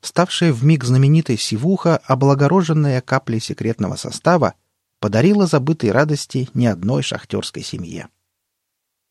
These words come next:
Под Новый год работы всегда было не в проворот. Вертались до дому уехавшие на заработки мужики и начинали бухать.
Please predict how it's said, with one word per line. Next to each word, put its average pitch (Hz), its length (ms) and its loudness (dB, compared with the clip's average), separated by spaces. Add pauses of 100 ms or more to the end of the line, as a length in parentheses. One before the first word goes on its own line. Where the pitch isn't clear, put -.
(600)
Под 104 160 -2
Новый 156 240 4
год 156 260 0
работы 123 360 0
всегда 110 380 0
было 123 200 0
не 110 160 0
в - 80 -8
проворот. 98 560 -6 (560)
Вертались 151 480 2
до 143 140 2
дому 160 360 4
уехавшие 131 560 0
на 113 100 2
заработки 107 520 -2
мужики 101 580 0 (300)
и 101 80 -4
начинали 107 480 0
бухать. - 560 -4